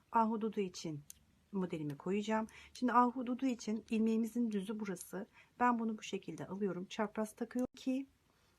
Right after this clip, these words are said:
e, ilmek çoğalttıktan sonraki görüntü olan delik görüntüsü şuradaki en aza indirgemek için. Şimdi beş defa, e, ilmek alacağım buradan. Bu bir ilmek aldım.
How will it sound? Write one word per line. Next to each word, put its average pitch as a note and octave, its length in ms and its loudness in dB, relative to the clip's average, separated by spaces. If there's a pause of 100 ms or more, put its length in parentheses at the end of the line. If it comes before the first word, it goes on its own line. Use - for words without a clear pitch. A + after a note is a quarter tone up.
(120)
e, E3+ 680 -4 (960)
ilmek G#3 380 0
çoğalttıktan G#3+ 600 -2
sonraki G3 440 -6
görüntü G3 380 -2
olan F3 360 -2
delik G3+ 240 2
görüntüsü F#3 460 -6
şuradaki G3 480 -8
en G#3+ 120 0
aza F#3+ 200 -2
indirgemek E3 560 -6
için. F#3+ 260 -10 (380)
Şimdi C4 500 0 (340)
beş C4 400 2
defa, G#3 480 -2 (260)
e, F3+ 420 -2
ilmek F#3+ 320 0
alacağım C#3 360 -6
buradan. F3+ 360 -4 (500)
Bu G#3 140 -2
bir E3+ 400 -6 (400)
ilmek D3 380 -8
aldım. G3 420 -4